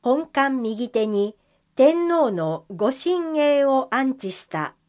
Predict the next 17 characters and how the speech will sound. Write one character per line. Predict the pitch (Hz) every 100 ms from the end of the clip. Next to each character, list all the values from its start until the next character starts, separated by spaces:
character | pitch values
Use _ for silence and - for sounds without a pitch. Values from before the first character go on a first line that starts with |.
| _
宝 | - 226 269 320
安 | 311 302
殿 | 190 170 160
が | 151 143
あ | 160
り、 | 147 147 _ _ _ _ _
当 | - 262
時 | 220 190
の | 170
様 | 175 190 294
子 | -
が | 254 247
わ | 180 160
か | 180
り | 170 151
ま | 147
す。 | - -